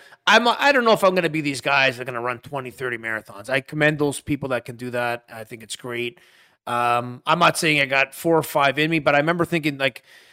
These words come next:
for me, I, I, I figured I probably have five or six in my life.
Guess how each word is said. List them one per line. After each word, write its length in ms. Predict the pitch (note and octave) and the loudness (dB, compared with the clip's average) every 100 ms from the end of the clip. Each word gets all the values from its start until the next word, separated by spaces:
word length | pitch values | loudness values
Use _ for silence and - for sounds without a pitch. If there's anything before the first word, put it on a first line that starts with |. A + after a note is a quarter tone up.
| _ _ _ _ _ _ - | _ _ _ _ _ _ -8
for 180 | - F#3 | 2 4
me, 480 | F#3+ A3 G#3+ F#3+ | 6 6 6 4
I, 500 | E3+ - - - D#3 - | 2 -2 -8 -6 -6 -2
I, 140 | D3+ - | -4 -2
I 140 | D3 D3+ | -6 -8
figured 340 | - A3 G#3 | -6 -2 0
I 80 | F3+ | 0
probably 320 | - F3+ E3 | 0 0 0
have 160 | D3 C#3 | -6 -10
five 300 | - C#3+ C#3+ | -6 -2 -2
or 80 | C3+ | -2
six 300 | - C3 - | -8 -8 -10
in 60 | A#2 | -10
my 140 | G#2+ | -12
life. 360 | F#2+ E2 - | -12 -14 -20